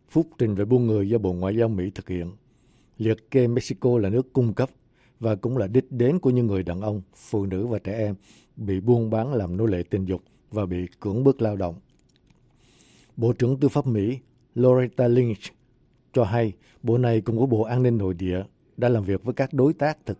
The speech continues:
thi pháp luật của Mexico để tăng cường điều tra và truy tố các mạng lưới buôn người hoạt động xuyên biên giới. Bà Lynch nói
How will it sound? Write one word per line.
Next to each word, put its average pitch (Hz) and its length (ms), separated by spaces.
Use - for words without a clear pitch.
thi 117 120
pháp 123 220
luật 101 200
của 104 100
Mexico 107 520
để 120 140
tăng 127 240
cường 104 280
điều 107 200
tra 127 300
và 98 160
truy 117 200
tố 123 160
các 131 160
mạng 85 220
lưới 110 180
buôn 117 220
người 92 260
hoạt 95 260
động 87 260
xuyên 104 280
biên 101 140
giới. 104 280
Bà 101 180
Lynch 107 280
nói 107 260